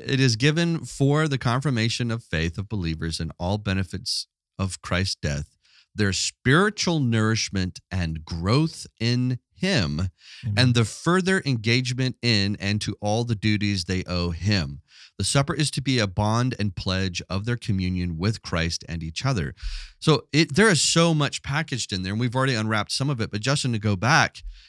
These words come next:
Speaker 1: and
Speaker 2: Let's take
Speaker 1: unravel
Speaker 2: it,
Speaker 1: some
Speaker 2: yeah,
Speaker 1: of this.
Speaker 2: phrase at a time, dude.
Speaker 1: <laughs> Right.
Speaker 2: It's so good.
Speaker 1: He is saying it is, uh, to give, it is given for the confirmation of their faith. Now, Justin, why would this be? Why would the reformers, the, the writers of our confession, see this as a confirmation of faith?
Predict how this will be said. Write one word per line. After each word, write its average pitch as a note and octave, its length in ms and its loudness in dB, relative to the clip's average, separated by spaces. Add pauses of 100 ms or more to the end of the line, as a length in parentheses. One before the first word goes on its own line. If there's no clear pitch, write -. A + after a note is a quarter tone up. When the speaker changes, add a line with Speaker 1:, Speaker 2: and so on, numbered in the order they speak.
(120)
Speaker 1:
and G#2 180 0
Speaker 2:
Let's A2 180 4
take G#2 120 4
Speaker 1:
unravel C3 240 4
Speaker 2:
it, - 20 -4
Speaker 1:
some - 160 0
Speaker 2:
yeah, D2+ 80 4
Speaker 1:
of D#2+ 60 2
this. D#2+ 100 -2
Speaker 2:
phrase C#3 300 2
at A#2 60 -2
a A#2 60 -2
time, A2+ 300 -2
dude. G2 220 0
Speaker 1:
<laughs> E3 100 -6
Right. - 140 -4
Speaker 2:
It's F3 140 4
so C3 140 0
good. A#2 300 -2 (220)
Speaker 1:
He D#3+ 140 4
is C#3 100 2
saying D#3+ 500 2
it C#3 80 0
is, C#3+ 280 0 (420)
uh, G#2 180 0 (160)
to B2+ 100 0
give, C3+ 540 0 (240)
it C3 80 2
is B2+ 160 0 (100)
given C#3+ 360 0 (260)
for - 80 -6
the A#2 80 0
confirmation B2 800 0
of G2+ 160 -6
their G2 120 -2
faith. A2 460 0
Now, A2+ 220 -2
Justin, C3+ 480 -2 (420)
why E3+ 640 2
would B2+ 180 -2
this C#3 220 0
be? A2+ 240 0
Why A#2+ 160 4
would F3 160 -2
the C3 100 0
reformers, G#2+ 640 -2
the, G2 140 0
the G2+ 160 -2
writers A2+ 440 4
of G2+ 120 -2
our G2 140 0
confession, F#2 560 -2
see B2+ 240 0
this A#2+ 180 0
as F#2+ 100 -2
a G2 60 -4
confirmation F#2 640 -4
of D2 80 -8
faith? B2+ 300 0